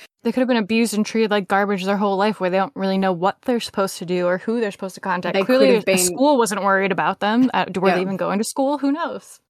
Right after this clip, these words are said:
Speaker 2: They could have been terrified that their mother or whoever would find out, you know, like, I guess, e-, essentially the fifteen-year-old is still a child. It's not, it shouldn't have been his responsibility to sort out this situation.
Speaker 1: Yeah, and I saw someone saying,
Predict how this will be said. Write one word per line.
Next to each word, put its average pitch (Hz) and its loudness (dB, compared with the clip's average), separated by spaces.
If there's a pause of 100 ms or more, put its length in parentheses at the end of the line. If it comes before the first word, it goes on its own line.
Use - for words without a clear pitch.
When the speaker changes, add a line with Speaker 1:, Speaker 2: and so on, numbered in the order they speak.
(120)
Speaker 2:
They 202 0
could 208 0
have 190 -2
been 175 -2
terrified 185 0
that - -2
their 165 0
mother 170 0
or 170 0
whoever 170 -2
would 160 -6
find 170 -2
out, 170 0
you 170 -4
know, 165 -2
like, 165 -4
I 170 -6
guess, 190 -6
e-, - -18 (560)
essentially 220 -2
the 208 -2
fifteen-year-old 247 0
is 170 -8
still 180 -4
a 175 -2
child. 170 -2
It's 196 -8
not, 208 -2 (140)
it 202 -8
shouldn't 202 0
have 165 -2
been 156 -4
his 165 -6
responsibility 165 -4
to 156 -8
sort 156 -4
out 160 -2
this 139 -10
situation. 156 -8 (360)
Speaker 1:
Yeah, 196 0
and 190 -2
I 202 2
saw 220 0
someone 202 0
saying, 190 -2